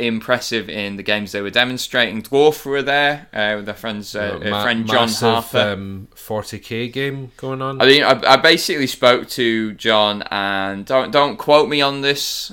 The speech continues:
Speaker 1: uh, if, if, if anyone asks, he didn't say this, but they basically use it as an excuse to play a big, big, big game of forty K.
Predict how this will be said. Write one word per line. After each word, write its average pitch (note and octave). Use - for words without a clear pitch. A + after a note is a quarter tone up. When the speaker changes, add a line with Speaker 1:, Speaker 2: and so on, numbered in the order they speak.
Speaker 1:
uh, G#2+
if, G#2+
if, A2+
if A2+
anyone A2
asks, G#2
he A2
didn't A2+
say G#2+
this, G#2
but G#2
they -
basically A#2
use A2+
it A2
as G#2+
an A2
excuse G#2+
to G#2+
play G#2+
a G2+
big, G#2
big, A2
big A2+
game A2
of A2
forty A2+
K. A2+